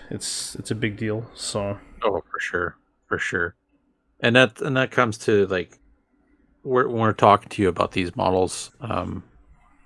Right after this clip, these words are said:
Speaker 2: a lot of these are going to be your,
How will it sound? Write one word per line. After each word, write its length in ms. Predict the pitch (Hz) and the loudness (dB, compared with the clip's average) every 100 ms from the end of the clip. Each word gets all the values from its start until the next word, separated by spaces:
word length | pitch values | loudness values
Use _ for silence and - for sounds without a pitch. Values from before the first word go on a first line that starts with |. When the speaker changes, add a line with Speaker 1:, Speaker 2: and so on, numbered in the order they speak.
| _ - | _ -2
Speaker 2:
a 80 | - | 4
lot 220 | 107 113 | 10 10
of 60 | 120 | 10
these 240 | 120 104 | 10 8
are 180 | 113 101 | 6 6
going 260 | 92 101 95 | 4 0 0
to 60 | |
be 360 | 92 90 95 90 | -2 -4 -2 0
your, 800 | 92 90 90 87 87 85 87 | 0 2 2 0 0 0 -2